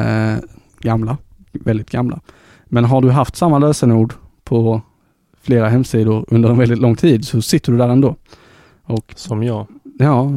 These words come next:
Speaker 1: som du och som jag. Eh, och det finns ingen, eh, inget direkt sätt att, eh, ta reda på om man är drabbad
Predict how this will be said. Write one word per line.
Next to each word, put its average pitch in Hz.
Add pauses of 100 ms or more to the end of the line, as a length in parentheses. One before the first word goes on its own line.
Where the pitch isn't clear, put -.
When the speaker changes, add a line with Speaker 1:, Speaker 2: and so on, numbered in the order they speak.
(120)
Speaker 1:
som 123
du 113
och 113
som 117
jag. 113 (380)
Eh, 110
och 110
det 123
finns 117
ingen, 110
eh, 107
inget 110
direkt 120
sätt -
att, -
eh, 113
ta 113
reda 117
på 113
om 107
man 107
är 104 (120)
drabbad 120